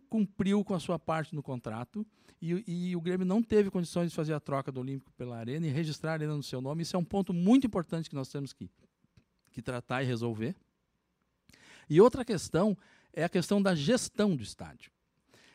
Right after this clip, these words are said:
A gestão do estádio ser do Grêmio significa que o Grêmio vai poder, usando pessoas competentes, usando marketing inteligente, usando ações de relacionamento com a torcida,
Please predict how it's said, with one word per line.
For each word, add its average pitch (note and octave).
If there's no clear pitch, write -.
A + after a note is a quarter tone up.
A D3
gestão F3
do D4
estádio F3
ser G3
do D#3
Grêmio A#2
significa G3+
que -
o F3
Grêmio F#3+
vai G#3
poder, F3
usando D#3+
pessoas D#3
competentes, F#3+
usando E3+
marketing D#3
inteligente, D3+
usando E3
ações F#3
de C#3
relacionamento E3
com F#3+
a E3+
torcida, F3+